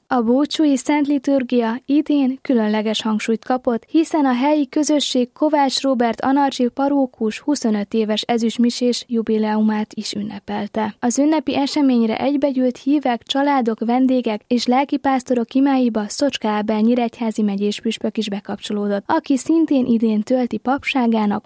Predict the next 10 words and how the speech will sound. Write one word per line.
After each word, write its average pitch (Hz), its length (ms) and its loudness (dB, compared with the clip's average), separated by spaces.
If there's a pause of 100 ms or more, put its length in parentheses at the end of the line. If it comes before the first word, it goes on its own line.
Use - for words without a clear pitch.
huszonötödik 202 720 -2
évét. 196 500 -4
A 233 100 -2
főpásztor 254 680 0
prédikációjában 247 1200 0
a 208 60 -2
szelídség 262 720 -2
fogalmát 208 600 -4
állította 214 500 -6
középpontba. 196 800 -10